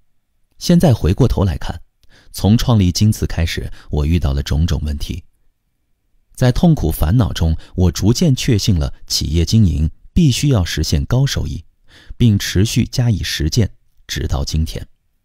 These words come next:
首先，请务必在心中重复地强调，一定要有高收益。抱有渗透到潜意识的强烈愿望，并相信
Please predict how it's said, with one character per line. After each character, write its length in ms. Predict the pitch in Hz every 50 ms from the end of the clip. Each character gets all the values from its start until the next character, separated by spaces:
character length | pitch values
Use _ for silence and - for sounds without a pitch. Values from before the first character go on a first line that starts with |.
| _ _ _ _ _ _ _ _ _ _ _ _ _ _ _ _ _ _ _ _ _ _ _ _ _ _ _ _ _ _ _
首 180 | - - 82 80
先， 220 | - - 90 85 - _ _ - - - - -
请 200 | - - 98 98
务 220 | 101 160 170 151
必 180 | 120 - 123 107
在 200 | - - 90 85
心 260 | - - 101 98 98
中 240 | - - 95 98 104
重 320 | - - - - 73 85
复 160 | 107 - 151 127
地 100 | 92 85
强 280 | - - - 73 69
调， 260 | - - 76 69 - - - _ _ _ _ _ _ _ _ _ _ -
一 260 | - 98 98 107 135
定 280 | 143 - 165 123 98 92
要 220 | 90 82 78 76
有 200 | 69 78 73 -
高 260 | - - 107 107 113 110
收 280 | - - - 73 73
益。 200 | 69 73 76 - - _ _ _ _ _ _ _ _ _ _ _ _ _ _ _ _ _ _ _ _ _ _ _ - - _
抱 160 | - 170 165
有 160 | 135 107 95
渗 240 | - - 190 160 143
透 180 | 131 - 113 104
到 160 | 95 87 82
潜 320 | - - - - 73 87
意 140 | 143 160 139
识 140 | 110 - -
的 120 | - -
强 300 | 80 - - - - 87
烈 140 | 131 151 123
愿 200 | 87 80 76 - -
望， 180 | - 78 - _ _ _ - - - - - -
并 160 | 113 104 95
相 180 | - 110 104
信 220 | 107 - 95 78